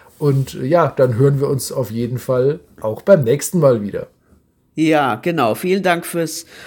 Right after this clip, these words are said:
Speaker 2: Zuhören. Ich hoffe, es war nicht zu langweilig, dass ich die meiste Zeit über geredet hab, äh, und wir hören uns dann im, im nächsten Monat irgendwann wieder und, äh, das neue Thema verraten wir noch nicht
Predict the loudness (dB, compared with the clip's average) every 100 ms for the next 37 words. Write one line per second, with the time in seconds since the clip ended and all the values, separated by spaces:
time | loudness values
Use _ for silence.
0 | -20 -4 0 2 2 0 -2 -4 -4 -4
1 | -4 -4 -2 0 0 0 0 0 -2 -4
2 | -6 -6 -4 -2 -4 -4 -4 -4 -4 -4
3 | -4 -4 -16 -20 -20 -20 -6 0 2 0
4 | 0 2 2 0 -4 0 0 0 -2 -4
5 | -4 -6 -4 -2 0 0 -2 -4 -4 -4
6 | -2 -4 -2 -2 -2 -4 -2 -4 -4 -4
7 | -2 0 -2 -2 -2 0 -2 -2 -2 0
8 | 0 0 0 -2 -2 -6 -8 -4 -2 -2
9 | -6 -12 -18 -20 _ -8 -2 2 2 2
10 | 0 0 -2 -2 0 0 0 -2 -2 -2
11 | -2 -4 -8